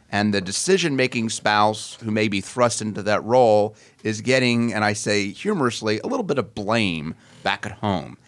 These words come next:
How do you deal with that dynamic when you're typically having a relationship really with one person?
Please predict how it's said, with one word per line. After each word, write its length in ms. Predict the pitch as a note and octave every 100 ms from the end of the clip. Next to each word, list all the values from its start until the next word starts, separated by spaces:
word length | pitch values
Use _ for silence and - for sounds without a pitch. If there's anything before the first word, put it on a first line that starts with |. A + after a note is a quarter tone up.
| _ _ _ -
How 160 | F#3+
do 80 | A3+
you 120 | G#3
deal 200 | D3+ E3
with 220 | C#3 A2
that 260 | A#2+ D#3 -
dynamic 540 | A#2+ A2 G#2 G#2+ A2+
when 100 | A#2+
you're 120 | A2+ A#2
typically 500 | - A#3 A#3+ A3 F#3+
having 260 | F3+ F3+
a 60 | E3+
relationship 640 | D#3+ D#3 E3+ - C#3+ C3+
really 500 | A#2 C3+ B3 C#3+ A2
with 180 | G#2+ A2+
one 360 | G#2 A2 A2 A2
person? 380 | G2+ F#2 -